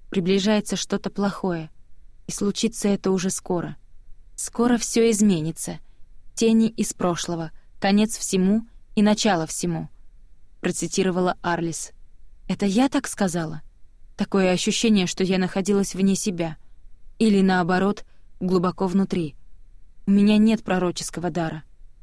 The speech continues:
Лана взглянула на выпирающий живот. "А вот у дочки может быть.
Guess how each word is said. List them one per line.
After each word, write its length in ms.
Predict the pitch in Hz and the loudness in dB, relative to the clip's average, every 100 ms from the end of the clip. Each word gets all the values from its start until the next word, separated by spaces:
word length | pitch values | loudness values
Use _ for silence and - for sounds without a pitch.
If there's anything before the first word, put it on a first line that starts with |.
| - - - | -18 -16 -4
Лана 280 | 180 190 190 | 0 2 2
взглянула 520 | 165 175 185 196 202 | 0 0 2 4 4
на 140 | 196 | 2
выпирающий 640 | 175 170 175 180 180 - 180 | 2 0 0 0 0 -2 -4
живот. 420 | 175 160 156 - - - - - - - | -4 -6 -8 -12 -20 -20 -20 -20 -20 -4
"А 120 | 190 | 0
вот 200 | 190 185 | 2 0
у 60 | 185 | 2
дочки 360 | 196 190 - | 2 0 0
может 380 | 196 190 175 180 | 2 2 0 -4
быть. 360 | 165 160 - | -4 -6 -6